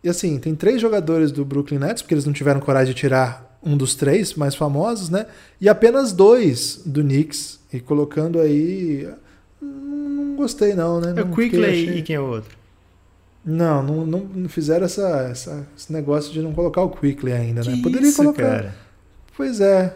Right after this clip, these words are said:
Speaker 1: é o, acho que é o Randall e o J-, o R J Barrett. Se eu não, o Randall é um, agora eu acho que o outro é o R J Barrett, se eu não me engano. É, eu já achei desrespeito porque o Brooklyn tá na frente, o que é mentira, né? O Brooklyn tá correndo atrás do Knicks, embora na tabela hoje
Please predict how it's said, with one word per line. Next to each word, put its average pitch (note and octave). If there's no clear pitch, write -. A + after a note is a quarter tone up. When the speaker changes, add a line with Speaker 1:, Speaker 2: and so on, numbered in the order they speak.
Speaker 1:
é D3+
o, E3+
acho D#3+
que -
é G3
o F#3
Randall F#3+
e G#3+
o -
J-, G3+
o E3+
R E3
J F3
Barrett. C3
Se -
eu C3
não, C#3+
o C#3+
Randall F#3
é A3
um, D3+
agora C#3+
eu F3
acho -
que -
o E3
outro E3
é F3
o -
R E3+
J E3+
Barrett, C3
se C#3+
eu -
não C#3+
me C#3+
engano. C3
É, B2
eu F#3+
já G3+
achei A3+
desrespeito A#3
porque -
o G#3
Brooklyn G3
tá F#3+
na F#3+
frente, G3+
o G3
que F#3+
é F3
mentira, G#3
né? A#3
O G#3
Brooklyn F3
tá A#3
correndo D3
atrás C3
do B2+
Knicks, A#2+
embora C#3+
na D#3
tabela C#3+
hoje C3+